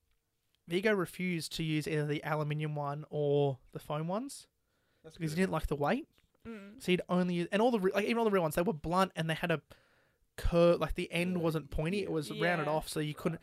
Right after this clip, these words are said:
Speaker 1: But as the guy making them said, "If you po-, if you poke someone hard enough with this, it will go through them."
Speaker 3: Yeah, yeah.
Speaker 1: He's like, "It's a real sword. Like, if you sharpen this,
Speaker 3: Like, it's
Speaker 1: you could
Speaker 3: anything
Speaker 1: cut someone
Speaker 3: pointy
Speaker 1: up." Yeah.
Speaker 3: could,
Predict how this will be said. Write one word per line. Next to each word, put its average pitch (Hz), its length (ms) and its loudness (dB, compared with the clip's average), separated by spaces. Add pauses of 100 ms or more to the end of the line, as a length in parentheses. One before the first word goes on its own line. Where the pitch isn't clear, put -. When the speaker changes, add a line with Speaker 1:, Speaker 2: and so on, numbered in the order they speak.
(400)
Speaker 1:
But - 160 -2
as 190 220 -2
the 185 120 2
guy 165 280 6
making 151 300 0
them 160 80 -2
said, 147 180 -6
"If - 160 -8
you 285 80 2
po-, - 260 6
if 233 160 -2
you 277 120 2
poke 277 280 -2
someone 233 280 -2
hard 226 200 2
enough 220 200 0
with 214 100 -4
this, 240 160 -4
it - 80 -8
will 247 160 -2
go 214 180 6
through 196 240 4
them." 135 180 -2
Speaker 3:
Yeah, 247 380 0
yeah. 202 320 -12
Speaker 1:
He's 196 160 -2
like, 202 180 4 (120)
"It's - 160 2
a 233 100 8
real 196 240 10
sword. 226 360 4
Like, 151 120 -2
if 220 100 0
you 254 140 0
sharpen 247 460 4
this, 160 500 -4
Speaker 3:
Like, 247 180 -8
it's 247 160 -8
Speaker 1:
you 214 140 2
could 233 140 2
Speaker 3:
anything 277 120 -4
Speaker 1:
cut 254 200 0
someone 185 340 4
Speaker 3:
pointy 180 180 4
Speaker 1:
up." 180 60 -6
Yeah. 175 240 4
Speaker 3:
could, 190 80 -16